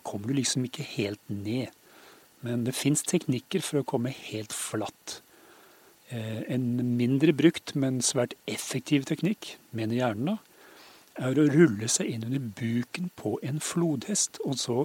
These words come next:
kile en opp under, eh, beinhulen, hvis det er det det heter, i og med at de ikke har armhuler, til de bare ler så fælt at de klapper sammen og legger seg flatt oppå deg. Da blir du garantert flatlagt.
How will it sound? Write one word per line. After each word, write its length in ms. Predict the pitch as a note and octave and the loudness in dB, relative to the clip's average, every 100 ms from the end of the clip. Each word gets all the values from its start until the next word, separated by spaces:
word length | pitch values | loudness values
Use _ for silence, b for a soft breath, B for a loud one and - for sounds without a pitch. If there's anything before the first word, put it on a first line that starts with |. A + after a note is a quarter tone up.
| - | 0
kile 640 | - - F#3 C#3+ G#2 A2 | 0 2 2 0 -2 -4
en 140 | C#3 E3+ - - | -4 -4 -10 -14
opp 300 | - - - | -12 -10 -6
under, 320 | G#2+ B2 C#3 C3+ | -2 0 2 0
eh, 240 | B2+ B2 G2+ G2 | -2 -4 -8 -2
beinhulen, 720 | C#3 B2+ F#2+ F2 A#2+ C#3+ G#3 E3 | -2 -2 -6 -6 -4 0 0 0
hvis 160 | - | -2
det 80 | C3 | -4
er 80 | A#2 | -2
det 100 | A2 | -2
det 100 | A#2+ | -2
heter, 320 | C3+ - G3+ | -4 -6 -6
i 80 | C#3+ | -4
og 80 | G#2+ | -4
med 140 | A2 | -6
at 80 | - | -6
de 80 | A2+ | -6
ikke 160 | - A2+ | -6 -8
har 140 | A#2 - | -8 -4
armhuler, 480 | C3 F3 C#3 F3 - B B B B B B B B B B _ - | -4 -4 -4 -4 -6 B B B B B B B B B B _ -6
til 160 | B2+ C3+ | 0 2
de 60 | C#3+ | 2
bare 380 | A#2+ A#2 C3 C3 b b - A#3+ | 2 0 -2 -6 b b -8 -2
ler 360 | A#2+ A2 A2 A#2 | 2 2 2 2
så 180 | - D3+ | 2 2
fælt 320 | A2 A2+ C3+ | 2 2 0
at 120 | - | -4
de 60 | B2 _ - | -8 _ -6
klapper 520 | - C#3 B2+ - B2 | 0 0 0 -2 -2
sammen 380 | - G2+ B2 C3 | -2 -2 -2 -2
og 260 | B2+ A#2+ A#2 | -4 -4 -4
legger 360 | G2+ F#2+ G#2+ A#2+ | -4 -4 -4 -4
seg 120 | C3+ | -4
flatt 380 | - G#2+ - A#2 | -2 0 0 -4
oppå 180 | - F#2+ | -6 -8
deg. 100 | - - b b b b b - | -10 -20 b b b b b -2
Da 280 | A#2 B2 B2+ | 6 8 8
blir 200 | G2+ F#2 | 6 2
du 80 | G#2 | 0
garantert 1000 | A2 - A2 G2+ A2+ - - G2+ - - | -2 -2 -2 0 -2 -4 -4 -4 -6 -8
flatlagt. 840 | - A2 G2+ - A#2+ - - - | -4 0 0 -2 -4 -4 -6 -12